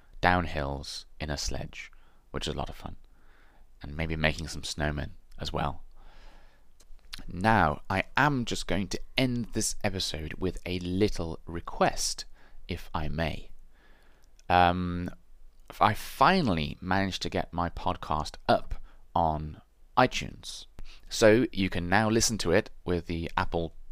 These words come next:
Podcast software if you have an iPhone.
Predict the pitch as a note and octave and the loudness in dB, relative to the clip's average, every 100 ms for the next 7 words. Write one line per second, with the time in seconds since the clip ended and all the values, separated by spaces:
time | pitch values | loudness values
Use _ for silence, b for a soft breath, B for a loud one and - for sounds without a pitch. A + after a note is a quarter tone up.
0 | - - G2 - F2 F2 - - - - | -6 -2 -2 4 4 4 0 -2 -2 2
1 | G#2+ G#2 G2+ - - D#2 D#2 D#2 D#2+ - | 4 4 2 -4 -8 -4 -4 -2 -6 0
2 | F2+ F2+ - F#2 | 2 4 4 4